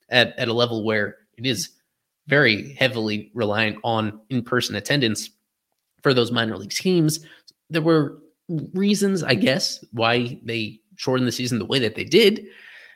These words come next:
Uh, the bottom line is that it's just, it was another detriment to what the Marlins were trying to achieve on that front. Then there's the financial side of covid as well.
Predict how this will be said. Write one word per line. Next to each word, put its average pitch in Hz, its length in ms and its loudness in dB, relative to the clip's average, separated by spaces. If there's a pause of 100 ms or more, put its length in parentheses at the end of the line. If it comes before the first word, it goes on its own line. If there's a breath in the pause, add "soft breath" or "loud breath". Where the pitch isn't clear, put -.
Uh, 113 140 -2
the 101 120 -6
bottom 143 240 2
line 151 260 -2
is 110 140 -4
that 120 140 -6
it's - 200 -4
just, - 180 -2
it - 320 -12
was 120 140 -6
another 147 560 0
detriment 117 720 0 (160)
to - 160 -6
what 110 200 -2
the 98 200 0
Marlins 107 440 2
were 107 220 -2
trying 107 280 -2
to 104 60 0
achieve 107 520 -2 (420 soft breath)
on 117 140 2
that 98 160 -2
front. - 380 -6 (720)
Then 180 200 6
there's 160 200 4
the 143 100 2
financial 127 880 0
side 107 500 -2
of 110 160 -12
covid 104 500 -2 (100)
as - 140 -4
well. 147 380 2